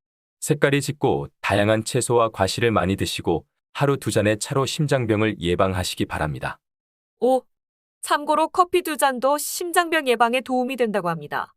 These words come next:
Speaker 2: 하루 우유 세 컵이 골다공증을 막아주고요.
Speaker 1: 육. 멸치, 시금치, 굴 등 칼슘 섭취를 고르게 하십시오. 일주일에 두 끼 이상 꽁치, 삼치, 고등어처럼 등푸른 생선을 드시면 노화 방지가 됩니다.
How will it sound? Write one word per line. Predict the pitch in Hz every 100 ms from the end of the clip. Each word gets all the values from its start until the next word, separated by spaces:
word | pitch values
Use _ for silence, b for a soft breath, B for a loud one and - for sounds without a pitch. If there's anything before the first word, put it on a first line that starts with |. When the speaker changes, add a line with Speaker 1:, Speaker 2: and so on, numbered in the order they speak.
| _ _ _ _ _ -
Speaker 2:
하루 | 277 294 214
우유 | 254 302 302
세 | 320
컵이 | 294 302 269 285 -
골다공증을 | - 262 269 320 302 - 269 240
막아주고요. | 185 180 180 165 170 196 - _ _ _ _ _ 104
Speaker 1:
육. | - _ _ _ _ _
멸치, | - 104 - - 76 _ -
시금치, | - 151 123 - 82 - _ _ -
굴 | 113
등 | 110 120 -
칼슘 | 156 139 156
섭취를 | 139 135 - 131
고르게 | 123 104 90 87
하십시오. | 82 - - 69 - _ _ _ _ _
일주일에 | 110 117 - 123 117 120
두 | - 110
끼 | - 123
이상 | 107 113 101 -
꽁치, | 123 113 - 113
삼치, | 135 127 - 127
고등어처럼 | 104 101 95 - 113 104
등푸른 | 101 - 107 98 80
생선을 | - - 139 127
드시면 | 110 - 101 101 85 _ -
노화 | 90 87 82
방지가 | - 92 - 90
됩니다. | 82 71 71 -